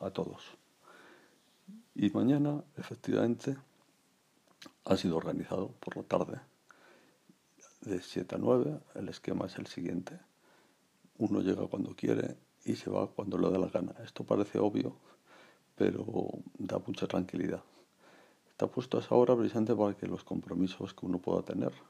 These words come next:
familiares o sociales, pues sean más o menos compatibles. Desgraciadamente no todo el mundo puede,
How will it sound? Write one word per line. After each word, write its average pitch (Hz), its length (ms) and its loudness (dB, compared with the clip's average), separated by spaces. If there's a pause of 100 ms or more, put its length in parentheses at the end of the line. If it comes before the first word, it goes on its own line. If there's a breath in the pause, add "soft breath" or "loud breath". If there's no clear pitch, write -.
(580 loud breath)
familiares 92 680 0
o - 60 -10
sociales, - 640 -4 (520 soft breath)
pues - 420 -6 (300)
sean - 360 -4
más 92 180 -2
o - 20 -2
menos 95 240 -2
compatibles. - 800 -4 (920 loud breath)
Desgraciadamente 95 800 2
no 95 100 -2
todo 87 180 0
el 87 60 2
mundo 92 240 4
puede, 117 320 6